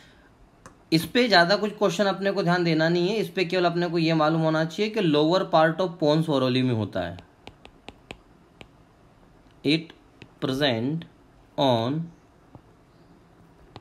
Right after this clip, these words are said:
lower part of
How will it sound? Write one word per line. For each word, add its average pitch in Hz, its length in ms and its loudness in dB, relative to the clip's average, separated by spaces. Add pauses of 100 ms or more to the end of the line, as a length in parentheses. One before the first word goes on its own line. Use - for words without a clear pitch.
(1200)
lower 139 400 2
part 131 520 2
of 127 320 0